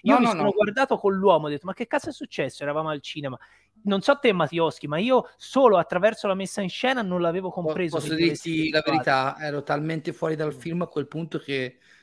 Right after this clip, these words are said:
Speaker 2: non <laughs> ero neanche po-, io in realtà in quella scena del tribunale alla fine mi sono chiesto veramente, eh, la, l'attrice che fa Iris su che set fosse,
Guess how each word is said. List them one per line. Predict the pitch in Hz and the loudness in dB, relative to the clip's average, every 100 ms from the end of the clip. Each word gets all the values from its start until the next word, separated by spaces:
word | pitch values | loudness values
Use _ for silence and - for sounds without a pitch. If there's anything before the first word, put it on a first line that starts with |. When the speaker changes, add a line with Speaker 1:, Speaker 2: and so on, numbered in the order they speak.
| _ | _
Speaker 2:
non | 147 147 - | -6 -2 4
<laughs> | 208 | 6
ero | 196 | 6
neanche | 180 170 175 | 6 6 2
po-, | 160 - - | 0 -4 -4
io | 214 311 | 4 8
in | |
realtà | 285 233 269 | 8 8 6
in | |
quella | - 220 | 6 4
scena | 190 196 175 | 4 2 2
del | 175 151 | 0 -2
tribunale | 170 175 | -4 0
alla | 170 | 2
fine | 165 202 220 | 0 -2 -2
mi | |
sono | 175 151 | -2 -4
chiesto | 135 139 - 135 | -4 -4 -6 -4
veramente, | 147 143 139 143 160 151 - 165 160 - _ _ _ _ _ | -2 0 0 -4 -6 -8 -6 -4 -4 -8 _ _ _ _ _
eh, | 139 131 127 123 123 120 120 120 117 95 | -6 -2 -2 -2 -4 -4 -6 -8 -12 -12
la, | 139 147 | -8 -6
l'attrice | 147 139 - 151 143 | -4 -4 -4 -6 -6
che | 139 | -8
fa | - 143 135 135 | -2 2 4 4
Iris | 147 143 147 - - | 2 -2 -6 -8 -8
su | 139 - | -8 -8
che | - 131 | -10 -10
set | - 127 - | -8 -10 -10
fosse, | - 135 123 - 131 123 | -14 -12 -12 -12 -14 -16